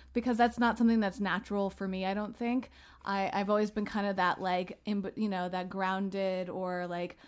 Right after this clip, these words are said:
I wanna be fair and balanced and a kind of more, like, shy about being really strong about things.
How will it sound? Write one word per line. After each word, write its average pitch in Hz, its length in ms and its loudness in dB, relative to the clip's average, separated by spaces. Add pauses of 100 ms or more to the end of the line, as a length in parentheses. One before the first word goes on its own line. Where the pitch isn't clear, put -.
(220)
I 214 80 2
wanna 214 180 2
be 196 120 0
fair 196 380 2
and 196 140 2
balanced 202 720 2
and 190 160 -2
a 185 80 -4
kind 196 260 -2
of 185 260 -4 (640)
more, 202 280 2
like, 190 220 -4 (340)
shy 190 440 4
about 196 380 4
being 185 300 -4
really 185 260 0
strong 180 560 -2
about 202 440 0
things. 294 580 -2